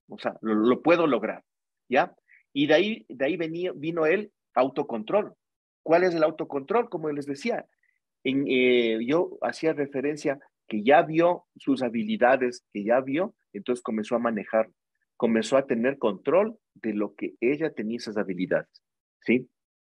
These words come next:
Y de ahí, obviamente, su-, comenzó a subir su autoestima. ¿Eso de qué le sirvió? Que pudo, pudo salvar a algunas personas,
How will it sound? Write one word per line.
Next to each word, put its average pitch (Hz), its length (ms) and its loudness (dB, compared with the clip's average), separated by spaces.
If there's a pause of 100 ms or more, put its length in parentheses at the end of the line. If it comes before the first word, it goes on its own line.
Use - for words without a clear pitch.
(160)
Y 170 140 6
de 220 80 8
ahí, 208 380 2 (340)
obviamente, 117 500 2
su-, - 160 -12
comenzó 110 320 -4
a 120 60 0
subir 117 260 -6
su 117 120 -4
autoestima. 104 560 -4 (140)
¿Eso 143 260 -2
de 127 120 0
qué 143 100 0
le 147 120 0
sirvió? 143 480 -4 (280)
Que 107 80 -6
pudo, 113 500 0
pudo 123 220 0
salvar 123 520 0 (240)
a 107 60 -6
algunas 123 360 -4
personas, - 580 -4